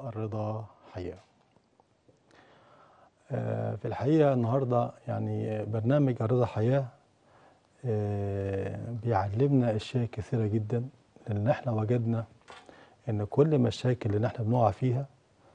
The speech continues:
أو عدم راحة البال أو عدم الشعور بالسلام الداخلي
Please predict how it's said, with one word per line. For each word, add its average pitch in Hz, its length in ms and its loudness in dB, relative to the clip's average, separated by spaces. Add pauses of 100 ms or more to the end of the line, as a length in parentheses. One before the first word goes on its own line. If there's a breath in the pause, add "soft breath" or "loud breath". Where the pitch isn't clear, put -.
(200 soft breath)
أو 104 360 0
عدم 113 440 2
راحة 120 340 2
البال 113 480 0 (340)
أو 107 120 0
عدم 123 340 4
الشعور 104 560 0 (380)
بالسلام 107 1080 -2
الداخلي 110 560 0